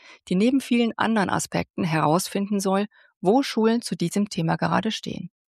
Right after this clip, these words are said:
Sie bieten zudem zusammen mit der Vernetzungsstelle Kita-Verpflegung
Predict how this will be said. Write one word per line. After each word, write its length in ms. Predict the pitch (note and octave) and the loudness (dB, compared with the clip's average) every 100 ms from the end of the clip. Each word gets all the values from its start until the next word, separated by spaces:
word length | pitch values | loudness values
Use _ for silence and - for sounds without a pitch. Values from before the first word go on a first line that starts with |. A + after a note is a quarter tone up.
| _ _ _ _ _ _ _ _ | _ _ _ _ _ _ _ _
Sie 160 | - | -2
bieten 300 | E3+ F3+ - | 2 2 0
zudem 420 | E3+ D#3+ F3 A#3 C#4+ | -2 0 2 2 2
zusammen 400 | - D#3 D#3 D#3+ | -2 2 2 0
mit 140 | - | -2
der 80 | D3+ | -4
Vernetzungsstelle 640 | D#3+ D#3+ - D#3+ - D#3 | -2 -2 -2 -6 -4 -6
Kita-Verpflegung 920 | - A#3 B3 A3+ G#3 - F#3+ F#3+ G3 | -4 -2 0 2 0 0 0 2 0